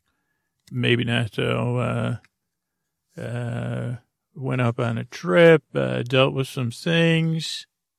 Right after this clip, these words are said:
Yeah, I had to fix the cards 'cause I did, a lot of them were upside down. Uh, uh, came down from the sky. Uh,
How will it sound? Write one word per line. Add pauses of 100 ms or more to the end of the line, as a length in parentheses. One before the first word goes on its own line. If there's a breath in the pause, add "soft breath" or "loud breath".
(1500)
Yeah,
I
had
to
fix
the
cards
'cause
I
did,
a
lot
of
them
were
upside
down.
Uh, (960)
uh,
came
down
from
the
sky. (840)
Uh,